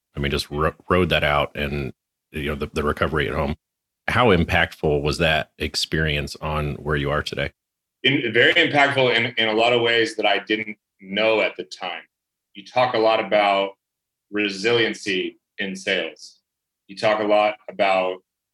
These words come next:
Speaker 2: you know, setbacks and, and failing. You talk a lot about mindset and willpower. If you haven't gone through any kind of struggle with addiction, then it's potentially difficult for you to understand the amount of willpower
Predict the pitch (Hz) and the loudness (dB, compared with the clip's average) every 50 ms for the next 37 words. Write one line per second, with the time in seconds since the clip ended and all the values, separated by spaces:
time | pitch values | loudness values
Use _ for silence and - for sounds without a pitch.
0 | _ - 90 82 78 - - - - 233 - - - 107 101 90 - - - - | _ -20 -20 -20 _ -14 -8 -4 -4 -4 -2 -2 0 0 0 0 -2 -4 -10 -16
1 | - 98 92 87 85 _ _ _ _ _ - 92 90 - _ _ - 120 120 120 | -20 -20 -20 _ _ _ _ _ _ _ -20 -20 -20 -20 _ _ 0 2 2 2
2 | 110 98 90 87 - 104 107 - 127 123 117 113 113 110 107 110 107 104 - 98 | 2 0 -2 -4 -6 -6 -2 0 0 0 2 2 0 0 0 -2 -4 -4 -6 -4
3 | 95 107 120 127 139 139 127 - - 104 92 85 - _ _ _ _ - 98 95 | -2 0 2 2 2 0 -2 -4 -4 -2 -2 -4 -4 _ _ _ _ -10 -10 -6
4 | 92 98 120 123 117 120 - 110 101 92 87 82 80 - _ _ _ _ _ _ | -4 -2 0 0 0 -2 -2 -2 0 -2 -2 -4 -8 -16 _ _ _ _ _ _
5 | _ _ _ _ _ - 113 110 131 139 156 185 185 170 151 147 143 139 127 123 | _ _ _ _ _ -4 0 2 4 4 4 4 4 4 4 4 4 2 0 -2
6 | - - 123 131 123 110 101 101 104 104 110 113 107 - 107 104 98 92 - - | -6 -2 0 0 2 2 0 0 -2 -2 -2 -2 -4 -2 -2 -4 -2 -4 -6 -4
7 | - 107 101 98 98 95 92 90 - 90 - 92 92 82 - - - - _ _ | -2 -2 0 -2 -2 -4 -4 -4 -6 -8 -8 -6 -6 -6 -6 -8 -12 -12 _ _
8 | _ - - - - 90 - _ _ _ _ _ _ _ _ - 101 98 - - | _ -6 -4 -4 -4 -4 -8 _ _ _ _ _ _ _ _ -8 -8 -8 -8 -6
9 | 107 117 120 117 110 113 110 104 113 110 110 110 107 110 104 95 92 - 104 101 | -2 -2 0 0 0 0 0 2 2 0 0 -2 -4 -2 -4 -4 -4 -4 -2 0
10 | 101 101 101 101 95 98 98 98 92 92 - - 107 107 104 101 98 95 95 98 | 0 0 0 -2 -4 -4 -6 -6 -6 -4 -2 0 2 2 2 2 0 -2 -4 -4
11 | 95 95 101 101 101 98 95 90 - _ - 101 113 113 113 110 - 98 92 92 | -4 -2 -2 -2 -2 -2 -4 -6 -8 _ -2 2 2 2 2 0 0 -2 0 0
12 | 92 90 87 87 - | -2 -2 -6 -8 -14